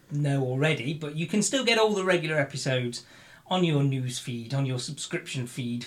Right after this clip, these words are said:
in your podcast app of choice. As normal, we won't be charging extra for those. You'll just get them a week early if you go on Patreon, and you'll get the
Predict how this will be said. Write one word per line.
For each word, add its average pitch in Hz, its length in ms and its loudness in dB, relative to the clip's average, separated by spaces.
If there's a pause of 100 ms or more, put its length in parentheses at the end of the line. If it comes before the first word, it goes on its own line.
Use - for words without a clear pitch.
in 143 140 0
your 127 120 0
podcast 135 460 -6
app 131 140 -4
of 123 100 -10
choice. 120 340 -4 (400)
As 208 220 2
normal, 170 300 4
we 170 160 4
won't 202 120 4
be 147 60 -4
charging 147 380 4
extra 147 260 -4
for 139 140 -2
those. 135 400 0 (100)
You'll 185 160 0
just 147 140 -2
get 151 80 -4
them 151 100 0
a - 40 -2
week 131 200 -2
early 131 240 0
if 127 100 -6
you 143 80 -4
go 127 60 -2
on 120 100 -4
Patreon, 143 480 -2
and 269 120 0
you'll 185 100 -2
get 180 80 -4
the 175 60 -4